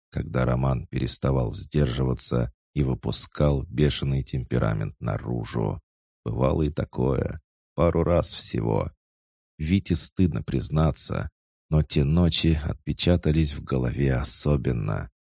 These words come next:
Когда понимаешь, что сильный, взрослый мужчина прикасается к тебе, как к фарфоровой кукле, не в силах сдерживаться от накативших на него эмоций.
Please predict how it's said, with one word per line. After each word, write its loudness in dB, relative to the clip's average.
Когда 2
понимаешь, 4
что -4
сильный, 0
взрослый 0
мужчина 0
прикасается 2
к -16
тебе, 0
как 0
к -14
фарфоровой 2
кукле, 0
не 2
в -2
силах 2
сдерживаться 0
от -8
накативших -4
на -4
него -4
эмоций. -4